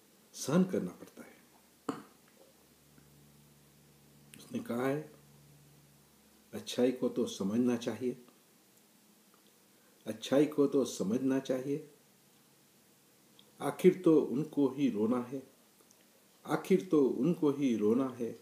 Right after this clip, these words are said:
साफ पानी से कपड़े साफ होते हैं, साफ पानी से कपड़े साफ होते हैं, पर आखिर, पर आखिर पानी को ही गंदा होना है।"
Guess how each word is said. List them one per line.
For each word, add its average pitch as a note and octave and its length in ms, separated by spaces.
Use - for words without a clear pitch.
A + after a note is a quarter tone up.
साफ F3 440
पानी C#3+ 260
से D3+ 240
कपड़े B2 420
साफ D3+ 460
होते - 200
हैं, - 240
साफ F#3+ 460
पानी C3 300
से C3+ 200
कपड़े A2 420
साफ - 460
होते A#2+ 220
हैं, G2+ 280
पर F#2+ 140
आखिर, B2 680
पर A2 80
आखिर G2+ 720
पानी D3 280
को B2 200
ही A2+ 160
गंदा G2 320
होना F#2+ 360
है।" F#2 280